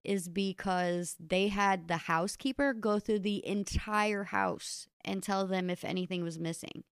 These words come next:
And she went through this entire house with Dewey, and the only thing she saw missing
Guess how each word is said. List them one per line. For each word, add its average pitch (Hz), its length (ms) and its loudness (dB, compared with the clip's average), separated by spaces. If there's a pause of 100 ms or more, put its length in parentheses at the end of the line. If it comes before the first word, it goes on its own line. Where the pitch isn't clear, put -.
(280)
And 196 240 2
she - 400 0
went 202 340 2
through 208 140 2
this 196 220 2
entire 196 640 2
house 190 380 2
with 165 160 -4
Dewey, 170 500 0
and 175 160 2
the 170 140 0 (100)
only 202 340 4
thing 202 240 0
she 196 180 -2
saw 185 260 0
missing 214 580 0